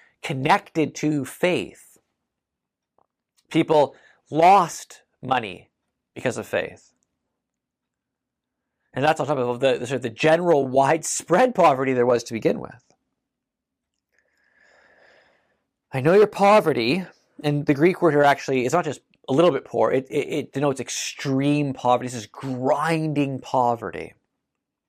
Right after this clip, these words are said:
I know all about your afflictions and your poverty, yet you are rich.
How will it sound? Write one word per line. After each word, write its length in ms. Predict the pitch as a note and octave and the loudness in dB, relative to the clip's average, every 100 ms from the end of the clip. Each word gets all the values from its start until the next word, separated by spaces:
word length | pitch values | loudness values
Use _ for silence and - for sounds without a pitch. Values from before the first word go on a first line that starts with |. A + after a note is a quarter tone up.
| _ _ _ _ _ _ _ _ _ _ _ _ _ _ _ - | _ _ _ _ _ _ _ _ _ _ _ _ _ _ _ -18
I 60 | F#2+ | -6
know 200 | B2 D#3 | 2 4
all 180 | D#3 | 6
about 160 | D#3+ E3+ | 6 4
your 100 | E3 | 2
afflictions 340 | D#3+ D3 C#3+ D3+ | 0 -4 -6 -4
and 60 | |
your 100 | D3+ | -4
poverty, 380 | D3+ - A2+ B2+ | -2 -2 0 -2
yet 460 | A#2+ C3 A2+ A2+ _ _ _ _ _ _ _ B2+ | 0 2 2 -2 _ _ _ _ _ _ _ -8
you 140 | C#3 | -4
are 160 | C3 C3 | -2 0
rich. 720 | D3 A#2 - - - - | 0 0 -2 -12 -20 -20